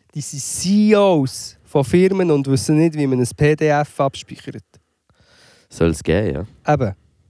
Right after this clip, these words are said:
Speaker 1: Man muss alles so Zeug auch immer überlegen.
Speaker 2: Ja.
Speaker 1: Also, das, äh, ja, ich würd mir da, ich würd, ich würd mir da wirklich nicht, äh, äh, einen grossen Kopf machen, aber ich weiss schon, was du meinst
Speaker 2: Was ist
Speaker 1: mit
Speaker 2: die
Speaker 1: dem.
Speaker 2: Abkürzung von P D F?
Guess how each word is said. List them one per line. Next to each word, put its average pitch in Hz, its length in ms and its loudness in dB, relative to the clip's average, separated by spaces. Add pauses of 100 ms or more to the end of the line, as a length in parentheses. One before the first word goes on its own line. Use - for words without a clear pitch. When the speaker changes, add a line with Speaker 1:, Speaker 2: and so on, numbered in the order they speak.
(120)
Speaker 1:
Man 156 120 -8
muss 170 140 -2
alles 185 260 4
so 190 100 0
Zeug 190 320 -6
auch 160 160 2
immer 165 240 -2
überlegen. 139 440 -6
Speaker 2:
Ja. - 60 -6
Speaker 1:
Also, 131 500 0 (680)
das, - 340 -4
äh, 147 840 0
ja, 143 140 2
ich 156 100 2
würd 151 140 -2
mir 139 140 -8
da, 151 220 0
ich 156 160 0
würd, 147 140 -2 (120)
ich 151 100 -4
würd 143 160 -6
mir 147 80 -8
da 143 220 -2
wirklich 147 340 -6
nicht, 151 260 -4
äh, 147 600 -2
äh, - 40 -4
einen 143 100 -6
grossen 143 400 -4
Kopf 143 240 -2
machen, 139 180 -2
aber 143 140 -2
ich 139 80 0
weiss 139 200 0
schon, 156 160 0
was 143 180 -4
du 143 140 -4
meinst 131 280 -2
Speaker 2:
Was - 20 -8
ist 107 80 -8
Speaker 1:
mit 127 80 -4
Speaker 2:
die 123 80 -4
Speaker 1:
dem. 120 100 -4
Speaker 2:
Abkürzung 120 360 -4
von 127 200 -10
P 120 200 -4
D 55 100 -8
F? 57 200 -6